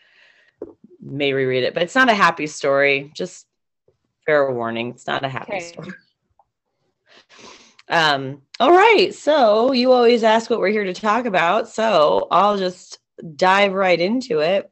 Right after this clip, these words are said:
Speaker 1: Uh, we're finishing up our series on our channels. So, uh, you, we had t-, two that we shared, three of mine and two of yours, and so we, we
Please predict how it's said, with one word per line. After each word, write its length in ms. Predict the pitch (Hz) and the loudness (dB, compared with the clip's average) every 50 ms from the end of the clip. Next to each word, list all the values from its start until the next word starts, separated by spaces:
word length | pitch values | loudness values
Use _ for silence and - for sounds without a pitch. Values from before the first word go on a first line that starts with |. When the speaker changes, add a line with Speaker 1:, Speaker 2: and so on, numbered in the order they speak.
| _ _ _ _ _ _ _ _ _ _ _ _ _ _ _ _ _ _ - - _ _ - - - - - _ - | _ _ _ _ _ _ _ _ _ _ _ _ _ _ _ _ _ _ -20 -20 _ _ -20 -20 -20 -20 -20 _ 0
Speaker 1:
Uh, 240 | 190 185 185 180 180 | 4 4 6 6 4
we're 140 | 185 190 190 | 4 2 0
finishing 640 | 190 - - 214 226 269 277 262 - 202 180 165 | -2 -4 -2 -2 0 0 -2 -2 -2 -2 -4 -2
up 360 | - - 196 262 269 - - - - | -2 0 0 2 2 0 -2 -2 -2
our 180 | - 180 175 | 0 0 0
series 680 | 175 - - - 202 220 240 226 202 170 160 160 160 - | 0 -2 -6 -4 -2 0 0 0 0 0 -2 -4 -6 -8
on 800 | - - 190 202 208 196 175 165 160 160 170 185 202 202 202 - _ _ _ _ _ _ _ _ _ _ _ _ _ _ - | -8 -4 -2 -2 0 0 0 0 -2 -2 -2 -4 -6 -6 -8 -14 _ _ _ _ _ _ _ _ _ _ _ _ _ _ 2
our 800 | 170 180 185 185 190 190 196 196 202 202 202 208 208 - - _ _ _ _ _ _ - | 4 4 6 6 6 6 6 4 2 0 0 -2 -4 -8 -10 _ _ _ _ _ _ -16
channels. 960 | - - 240 220 247 349 392 359 214 156 - - - - 175 - - 202 - | -8 -2 0 0 2 2 2 2 2 0 -2 -4 -8 -10 -12 -16 -20 -20 -6
So, 540 | - 185 175 175 175 175 175 165 160 160 - - - | -4 0 2 4 4 4 4 2 -2 -6 -10 -10 -4
uh, 60 | - | -4
you, 500 | 143 143 151 175 196 202 208 220 220 214 | -4 -4 -4 -6 -6 -4 -4 -4 -4 -2
we 160 | 180 175 190 196 | -2 -2 0 2
had 240 | 185 170 175 165 | 2 0 0 -4
t-, 160 | - - - _ _ | -10 -20 -20 _ _
two 200 | - - 226 226 | -8 -4 -2 0
that 140 | 233 233 - | 0 0 0
we 120 | 254 269 | 0 -2
shared, 640 | 262 - - 208 170 165 160 160 170 196 233 269 277 _ _ _ _ _ _ _ _ _ _ _ _ _ _ _ _ _ _ _ | -4 -2 -2 0 0 0 0 0 -2 -2 -4 -8 -12 _ _ _ _ _ _ _ _ _ _ _ _ _ _ _ _ _ _ _
three 640 | - 202 190 190 196 202 202 208 214 220 196 - - | -6 -2 0 0 0 0 0 -2 -2 -4 -6 -2 -2
of 140 | 240 247 220 | -2 0 0
mine 460 | 233 214 190 175 170 185 185 185 196 196 | 0 0 2 2 2 2 0 0 0 -2
and 200 | - 196 190 - | -2 -4 -6 -4
two 220 | - 202 196 202 | -4 -2 -2 -2
of 100 | 202 196 | -2 -4
yours, 540 | 202 190 175 160 151 156 156 175 185 - 214 | -4 -2 0 0 0 0 -2 -2 -4 -6 -8
and 120 | 190 175 | -10 -6
so 140 | - 185 175 | -2 -2 -2
we, 360 | 170 165 156 156 160 175 196 | 0 -2 -4 -4 -4 -6 -10
we 360 | - - 160 156 151 156 190 | -10 -10 -8 -8 -8 -10 -12